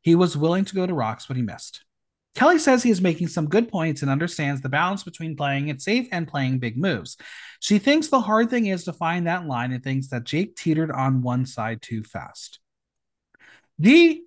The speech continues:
she's comfortable united with the vote, and Jake says that if it is eight votes on him, then someone is making a wrong move. He says it's shocking the amount of people who think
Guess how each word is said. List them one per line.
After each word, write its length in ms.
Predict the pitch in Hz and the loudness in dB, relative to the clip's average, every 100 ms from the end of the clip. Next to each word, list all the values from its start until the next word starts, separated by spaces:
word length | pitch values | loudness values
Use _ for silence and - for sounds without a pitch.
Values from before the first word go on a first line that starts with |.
| _ | _
she's 240 | - 226 202 | 2 2 4
comfortable 500 | 220 185 175 175 165 | 2 2 2 4 4
united 300 | 160 147 139 | 2 2 2
with 140 | 135 | 0
the 80 | 120 | -2
vote, 260 | 127 147 147 | -4 -4 -4
and 100 | 135 | -2
Jake 200 | 170 175 | -2 -2
says 240 | 165 143 | -4 -2
that 100 | 143 | -2
if 180 | 135 135 | -4 -6
it 140 | 143 | -6
is 300 | 160 294 311 | -2 -2 0
eight 220 | 220 226 | -2 -2
votes 280 | 190 196 - | 0 -2 -2
on 100 | 151 | -6
him, 320 | 151 240 190 - - - - | -2 -2 -2 -6 -18 -16 -4
then 160 | 175 170 | -4 -2
someone 500 | - 220 226 220 208 | 0 4 4 2 2
is 240 | 233 226 | 0 0
making 380 | 196 139 135 139 | -2 -4 -2 -2
a 160 | 135 131 | 0 0
wrong 380 | 117 104 107 | -2 -4 -4
move. 380 | 185 185 107 95 _ - - | -2 -2 -4 -8 _ -20 -10
He 160 | - 180 | -4 0
says 260 | 214 190 | 0 0
it's 140 | 190 - | -2 -4
shocking 600 | - 214 214 - 254 254 | 0 2 2 0 -2 0
the 100 | 254 | 0
amount 500 | 247 208 185 185 185 | 2 2 0 -2 -6
of 160 | 180 | -10
people 480 | - 143 139 143 131 | -6 -6 -4 -2 0
who 200 | 143 135 | 0 0
think 420 | 135 123 117 120 | -2 -4 -4 -6